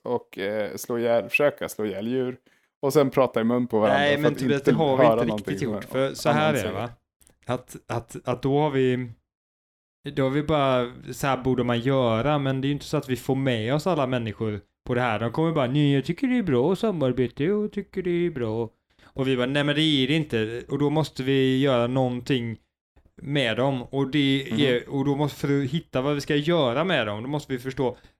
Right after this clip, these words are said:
Speaker 2: varför samarbetar vi? Varför samarbetar människan så jävla mycket? Det kan de väl lägga ner med. Hur får vi människor att sluta samarbeta med varandra? Vad är det som gör att människor samarbetar?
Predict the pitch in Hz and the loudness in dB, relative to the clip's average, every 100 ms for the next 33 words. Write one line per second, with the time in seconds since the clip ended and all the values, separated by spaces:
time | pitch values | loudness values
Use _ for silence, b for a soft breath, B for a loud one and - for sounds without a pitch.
0 | - 123 127 156 127 113 - 135 123 - | -18 -8 0 2 2 -2 -4 -4 -2 -2
1 | 139 117 101 95 98 - 117 147 170 - | -2 -4 -8 -8 -10 -10 -8 -6 -6 -10
2 | _ _ _ _ - 180 190 - 180 196 | _ _ _ _ -2 0 0 -4 -2 -2
3 | 156 123 117 120 151 170 156 117 123 113 | -2 -2 -2 0 0 -2 -2 -4 -6 -6
4 | 113 117 143 120 104 104 117 113 - 90 | -4 -2 -2 -4 -8 -8 -8 -10 -16 -18
5 | - _ _ _ _ - 160 160 165 165 | -20 _ _ _ _ -6 -4 0 0 2
6 | 165 165 151 156 160 139 110 117 139 - | 2 0 0 0 0 0 -2 -2 -2 -4
7 | _ _ _ _ 185 196 - 190 143 147 | _ _ _ _ -2 -2 0 0 2 2
8 | 160 139 131 127 - 170 170 120 120 113 | 0 -2 -4 -6 -6 -6 -6 -4 -4 -2
9 | 151 135 110 110 107 107 156 170 151 113 | -2 -4 -8 -8 -8 -6 -6 -4 -2 -4
10 | 107 127 170 175 180 175 170 127 120 170 | -6 -2 0 0 -2 0 0 2 2 0
11 | - _ _ _ _ _ _ - - 139 | -2 _ _ _ _ _ _ -10 -2 -2
12 | 131 165 180 175 165 160 - 139 151 160 | 0 2 4 4 2 -2 -8 -4 0 0
13 | 123 110 127 165 156 117 110 107 - 160 | 0 -2 -2 0 0 0 -2 -2 -2 -2